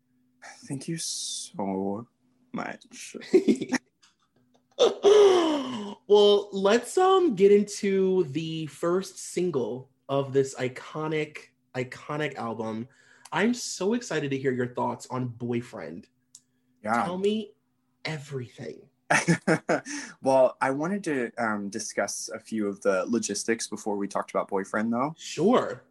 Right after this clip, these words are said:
Speaker 1: Um, well, one, I'm a chart nerd. I like to know how things do, how they perform.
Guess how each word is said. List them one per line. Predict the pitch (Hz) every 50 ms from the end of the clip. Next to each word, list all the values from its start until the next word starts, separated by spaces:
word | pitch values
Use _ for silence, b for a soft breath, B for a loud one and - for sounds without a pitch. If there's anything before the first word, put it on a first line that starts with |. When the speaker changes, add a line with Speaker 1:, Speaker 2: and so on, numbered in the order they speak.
| _ _ _ _ _ _
Speaker 1:
Um, | 127 120 117 113 113 110 107 107 107 107 107 - _ _ _ _ _ _ _ _ _ _ _ _ _ _ - -
well, | 123 110 107
one, | 104 120 123 117 110 107 107 104 - - - - - - _ _ _ _ _ _
I'm | - 107 104 107
a | 117
chart | 120 - 190 180 175 - 120
nerd. | 120 104 98 95 98 113 139 139 _ _ _ _ -
I | 113 110
like | 107 104 107 107
to | - 120
know | 110 107 107 104 104 101
how | 101 104 101 101
things | 98 - 113 107 104 104 101 - -
do, | _ - 107 98 98 98 95
how | 98 98
they | 95 98 98
perform. | - - 101 - - - 104 95 90 90 92 90 92 101 117